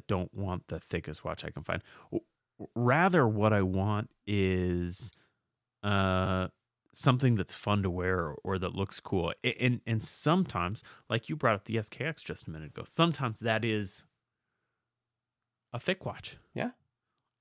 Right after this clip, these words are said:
Speaker 1: A part of the reason I like the S K X is 'cause I sit it on my wrist and, and I just enjoy the heck out of it. So, um,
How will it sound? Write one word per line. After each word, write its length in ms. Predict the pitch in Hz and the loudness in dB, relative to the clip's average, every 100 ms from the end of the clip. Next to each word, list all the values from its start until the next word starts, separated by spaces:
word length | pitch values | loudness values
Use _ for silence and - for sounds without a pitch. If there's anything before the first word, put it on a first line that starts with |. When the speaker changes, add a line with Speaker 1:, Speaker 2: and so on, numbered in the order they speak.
| _ 120 | _ -6
Speaker 1:
A 80 | |
part 260 | 127 - 156 | -2 2 4
of 40 | |
the 80 | 175 | 4
reason 220 | 143 147 | 0 0
I 60 | 135 | 0
like 200 | 113 120 | -2 -4
the 100 | 135 | -4
S 120 | 117 | -6
K 160 | - 110 | -2 -2
X 200 | 143 - | -2 -8
is 60 | - | -16
'cause 180 | - | -8
I 80 | 98 | -8
sit 360 | 87 - 123 123 | -6 -4 -2 -2
it 100 | 120 | -2
on 100 | 113 | -2
my 180 | 101 92 | -2 -4
wrist 480 | 95 98 127 - 101 | -4 -2 -2 -4 -8
and, 160 | - - | -8 -8
and 160 | 92 | -6
I 80 | 87 | -6
just 360 | 87 98 - - _ _ _ _ _ _ | -6 -8 -10 -20 _ _ _ _ _ _
enjoy 360 | 110 98 98 92 | -4 -2 -2 -2
the 100 | 78 | -2
heck 260 | 90 - | -4 -4
out 160 | 76 - | -8 -10
of 100 | - | -14
it. 100 | - - | -16 -2
So, 220 | 101 98 - - - - - _ | 0 0 -8 -20 -20 -20 -20 _
um, 680 | 117 110 104 98 92 90 - | 2 4 4 2 0 -4 -8